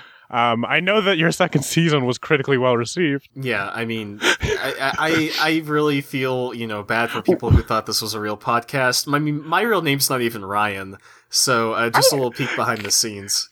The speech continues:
Speaker 1: Can I walk that back real quick? I liked Li-, I
Speaker 2: Yeah.
Speaker 1: liked Limetown season one a lot.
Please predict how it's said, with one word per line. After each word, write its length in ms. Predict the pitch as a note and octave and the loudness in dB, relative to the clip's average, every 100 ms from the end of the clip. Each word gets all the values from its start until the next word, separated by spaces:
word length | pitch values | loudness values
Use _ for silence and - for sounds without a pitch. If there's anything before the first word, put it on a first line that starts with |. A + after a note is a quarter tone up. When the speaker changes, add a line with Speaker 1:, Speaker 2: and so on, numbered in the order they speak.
| - _ _ _ _ | -18 _ _ _ _
Speaker 1:
Can 140 | - G#4+ | -4 0
I 140 | A#4 | 2
walk 300 | D4 A#3 - | 4 2 2
that 260 | B3 G3+ - | 0 0 2
back 320 | F3 B3 - | 2 2 0
real 180 | A3+ A3+ | 0 0
quick? 460 | - A#3 A3+ - - _ | 0 0 0 -4 -14 _
I 80 | F4 | 0
liked 480 | D#4+ C#4 - - G3 | 2 0 -2 -8 -2
Li-, 120 | F#3 | 0
I 180 | E3 C4+ | 4 4
Speaker 2:
Yeah. 100 | C#4+ | 4
Speaker 1:
liked 240 | B3 - | 0 -2
Limetown 540 | G#3+ G3 F#3 F3 F3 | 0 0 0 0 0
season 300 | F3 F#3 D#3 | 0 -2 0
one 240 | D#3+ D#3 D3+ | 0 2 2
a 80 | C3 | 2
lot. 360 | C#3 B2+ B2+ | 2 2 0